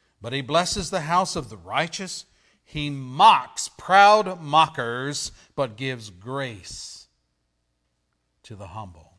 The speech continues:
Proverbs three, verse thirty-three and thirty-four. The mocking of mockers is God's way of saying, "You think you're hot stuff. I'll show you that you're not so hot.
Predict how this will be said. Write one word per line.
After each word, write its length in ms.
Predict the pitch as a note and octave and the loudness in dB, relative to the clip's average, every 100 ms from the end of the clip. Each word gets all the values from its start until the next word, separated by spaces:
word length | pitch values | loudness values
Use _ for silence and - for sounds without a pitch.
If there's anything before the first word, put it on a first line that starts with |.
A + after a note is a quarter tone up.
| _ _ - _ _ _ _ _ _ _ | _ _ -20 _ _ _ _ _ _ _
Proverbs 360 | A#2 A2+ A2+ | -10 -8 -10
three, 160 | - A#2 | -14 -14
verse 260 | F#2+ G2 - | -16 -18 -18
thirty-three 500 | G#2+ G#2 - G2+ G2+ | -18 -20 -20 -20 -20
and 120 | F#2+ | -20
thirty-four. 600 | G#2 F#2+ F#2 G#2+ G2+ _ _ _ _ _ | -20 -20 -20 -20 _ _ _ _ _ _
The 120 | D3 | -10
mocking 600 | D3+ F3+ A3+ A#3+ B3 G#3+ | -2 2 2 0 -8 -10
of 140 | F3+ D3+ | -10 -6
mockers 680 | F3+ F#3+ F#3+ B2 A2+ A2+ | -4 -4 -6 -10 -12 -14
is 140 | C3+ A#2+ | -16 -8
God's 340 | D3 E3 D#3+ | -2 -2 -2
way 160 | D#3 D3+ | -8 -8
of 100 | C#3 | -10
saying, 400 | - C#3+ C3+ C3+ _ _ | -12 -14 -14 -16 _ _
"You 200 | C#3 C4+ | -14 -14
think 300 | - B3+ - | -12 -12 -12
you're 140 | G3+ | -12
hot 320 | F3+ F#3 - - | -10 -8 -8 -12
stuff. 600 | - D4+ D#4 - _ _ _ _ _ _ _ _ _ _ | -12 -10 -10 -12 _ _ _ _ _ _ _ _ _ _
I'll 140 | G3+ C4+ | -8 -6
show 240 | - F3 | -6 -6
you 200 | E3 G3 | -4 -4
that 180 | G3 G3 | -4 -6
you're 180 | E3+ F#3 | -8 -6
not 240 | F#3 G3+ | -4 -4
so 160 | - G#3+ | -6 -6
hot. 400 | C4 E4 - | -4 -4 -6